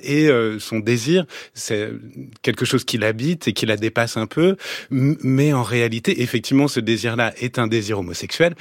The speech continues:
mais en réalité, c'est simplement quelqu'un qui s'éveille à ce sentiment amoureux, à ce désir-là. Et ce que je trouve très beau aussi, c'est que, euh, cette sexualité, elle est abordée de manière très frontale, notamment dans le premier rendez-vous que fait cette, euh, cette jeune fille avec une femme qu'elle rencontre sur une application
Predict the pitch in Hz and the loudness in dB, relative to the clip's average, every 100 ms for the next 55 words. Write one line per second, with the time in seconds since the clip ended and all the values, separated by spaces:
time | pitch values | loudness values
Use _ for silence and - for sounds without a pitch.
0 | - - - 131 131 127 107 110 107 101 | -16 -18 -8 -2 0 -2 -2 -4 -4 -4
1 | - 175 - 110 - 113 131 113 - 127 | -4 -2 -4 -6 -4 -4 -2 -4 -2 -4
2 | - - - 107 110 135 120 101 101 - | -4 -6 -2 0 2 2 0 -4 -8 -10
3 | - 120 113 - 120 113 123 139 175 113 | -8 -6 -4 0 2 2 2 2 2 0
4 | - 98 104 131 127 123 147 180 - - | -4 -10 -4 -2 0 0 -2 -4 -8 -10
5 | - - 117 - 127 - 123 - 143 131 | -10 -6 -4 -2 -2 -4 -8 -4 -2 2
6 | 143 139 120 - 175 - 117 - 117 113 | 4 4 0 -4 -6 -4 -4 -2 0 -2
7 | 107 - - 113 110 107 113 113 - - | -4 -12 -10 -6 -6 -8 -12 -18 -12 -8
8 | 127 - 127 - 123 120 - 165 170 117 | -4 -2 0 2 2 0 2 2 2 -2
9 | 120 120 135 - 120 120 113 139 120 104 | -2 0 0 0 -2 -2 0 0 0 -2
10 | - 117 - 113 123 131 147 - - - | -4 -6 -2 -2 2 0 -2 -8 -18 -20
11 | - - 127 147 143 156 147 131 117 - | -14 0 2 4 2 2 2 0 -2 0
12 | 131 139 127 123 120 113 135 147 113 101 | 4 4 4 2 2 0 -2 -2 -2 -2
13 | - 127 - 98 104 101 92 - 107 113 | 0 -2 -2 -6 -4 -4 -6 -6 -6 -4
14 | 120 - 143 143 127 98 104 - 104 98 | -6 -4 -2 2 2 2 -4 -6 -4 -4
15 | 98 - 127 127 120 117 98 107 127 120 | -6 -2 0 0 0 -2 -2 -4 -4 -2
16 | 120 104 104 - 104 113 - 160 | -2 -2 -2 -4 -4 -2 0 -2